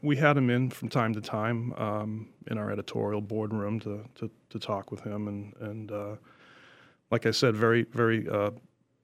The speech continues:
um, thoughtful person who really seemed to do, was very thorough and, and, and did a lot of research,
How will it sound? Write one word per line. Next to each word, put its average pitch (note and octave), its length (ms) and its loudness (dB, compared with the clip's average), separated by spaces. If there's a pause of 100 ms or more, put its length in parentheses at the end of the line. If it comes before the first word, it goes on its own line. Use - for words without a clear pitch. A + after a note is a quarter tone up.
(120)
um, G#2+ 300 -12
thoughtful A#2+ 640 2
person A#2+ 420 0
who G#2+ 500 0
really A2 320 -2
seemed A2+ 340 -2
to A2 80 -4
do, G#2+ 600 -6
was A2 160 -6
very B2 240 4
thorough A2+ 600 4
and, G2 180 -4
and, G2+ 240 -6
and G#2 320 -8
did A2 120 -4
a G#2 60 -4
lot G#2 180 -2
of F#2+ 100 -2
research, - 680 -6